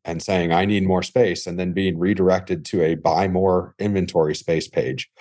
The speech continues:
I do not know if that's available to every seller or if it's only available to certain sellers, but I know that there are some sellers that have successfully bought more. Um, it doesn't come cheap. It's, Am-, you know, it's Amazon is, you know, 'cause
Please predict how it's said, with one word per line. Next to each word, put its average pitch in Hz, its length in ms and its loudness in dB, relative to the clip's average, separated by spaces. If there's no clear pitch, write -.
I 95 100 0
do 98 140 2
not 107 220 2
know 110 160 0
if 98 100 -2
that's 90 220 -2
available 92 340 0
to - 140 -6
every 90 220 0
seller 95 420 2
or - 20 4
if - 120 -4
it's - 140 -10
only 90 200 -2
available 85 320 2
to - 60 -8
certain - 300 0
sellers, 98 360 0
but 80 140 -4
I 78 40 -4
know 85 240 0
that 85 140 -4
there 87 120 4
are 78 60 2
some 87 260 -4
sellers 85 380 0
that 80 80 -6
have 76 100 -10
successfully 85 560 -4
bought 85 300 0
more. 127 360 0
Um, 82 380 0
it 98 140 -6
doesn't 92 300 -2
come 104 180 -2
cheap. 107 320 -2
It's, - 340 -8
Am-, 85 260 0
you 98 80 2
know, 80 300 2
it's - 360 -10
Amazon 87 500 0
is, 82 440 -6
you 90 140 0
know, - 0 -
'cause 87 260 -2